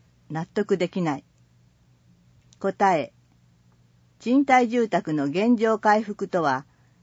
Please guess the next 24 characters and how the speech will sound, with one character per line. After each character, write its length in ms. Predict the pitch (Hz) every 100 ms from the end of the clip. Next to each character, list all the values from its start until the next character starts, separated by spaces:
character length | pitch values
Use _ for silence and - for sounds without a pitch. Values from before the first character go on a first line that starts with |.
| _ _ -
借 220 | 196 226
り 60 | 247
主 280 | 202 -
の 200 | 147 135 -
故 140 | 220
意、 200 | 208 139 - _ _ -
過 140 | 185
失 300 | - 214 185
や 260 | 185 175 180 _
通 260 | 196 240
常 240 | 214 233 233
使 160 | -
用 160 | 233 196
と 160 | - 147
は 160 | 139
言 240 | - 165 208
え 40 |
な 160 | 208 180
い 100 | 143
使 280 | - 190
い 60 | 190
方 260 | 185 185 175
で 120 | 160
の 220 | 139 127